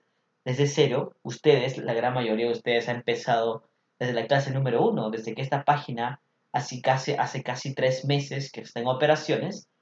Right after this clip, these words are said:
y venimos brindando estos cursos gratuitos. Son, como les digo, am, veintinueve clases juntos, y estos son temas, pues, muy geniales porque son, am, más sencillos que los demás,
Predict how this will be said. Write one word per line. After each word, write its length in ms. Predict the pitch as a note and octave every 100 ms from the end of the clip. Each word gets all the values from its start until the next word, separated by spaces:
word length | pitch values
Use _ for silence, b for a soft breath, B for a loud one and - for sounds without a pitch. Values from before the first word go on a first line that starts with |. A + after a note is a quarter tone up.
| _ _ _ _
y 120 | - D3+
venimos 320 | D#3+ E3+ D#3
brindando 340 | D3+ C#3 C#3+
estos 220 | C#3+ C#3+
cursos 280 | - C#3+ C#3+
gratuitos. 540 | C3+ A#2+ A#2 A2 G2+ -
Son, 400 | C#3+ C#3 C3+ - _ _ _
como 220 | - B2
les 160 | D3 C#3
digo, 480 | D3 C#3+ C#3 - - - _ -
am, 520 | A#2 A#2 A2+ A2 A2 -
veintinueve 800 | C#3 D3 C#3 C#3+ C#3 D3 E3+ D#3+
clases 480 | - D#3 D3+ D3 C3+
juntos, 560 | - F3+ B2+ G#2+ G2+ C3
y 20 |
estos 200 | C#3 C3+
son 180 | C3+ -
temas, 540 | C#3 C3+ C3+ - - _ _ _ _ -
pues, 520 | E3+ D#3+ - - - _ _ _ _
muy 480 | - E3 F3+ G3+ G#3+
geniales 480 | G#3 F#3+ F#3+ F3+
porque 220 | F3+ D3+ C#3+
son, 340 | D#3+ D#3 D#3+
am, 420 | D3 C#3+ C#3 C#3 -
más 240 | D#3 D#3
sencillos 720 | F3+ E3 - F#3+ D#3+ D#3 D#3
que 80 | C3+
los 160 | B2 B2
demás, 800 | C3+ E3+ F3 E3 E3 - -